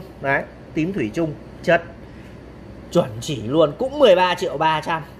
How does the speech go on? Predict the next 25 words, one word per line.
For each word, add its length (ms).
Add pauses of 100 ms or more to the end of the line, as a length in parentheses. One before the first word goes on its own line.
(140)
Đấy, 200 (320)
cũng 120
là 60
bản 280
Mỹ 240
nhá. 140 (800)
Đấy, 160 (340)
các 60
bạn 240
thấy 120
này, 140 (280)
chân 140
sạc 260 (160)
chưa 140
kịp 200 (160)
bẩn, 160 (1120)
lỗ 180
loa 280
chưa 200
kịp 180 (120)
bẩn, 220 (760)
máy 260
xài 260
chưa 160
kịp 200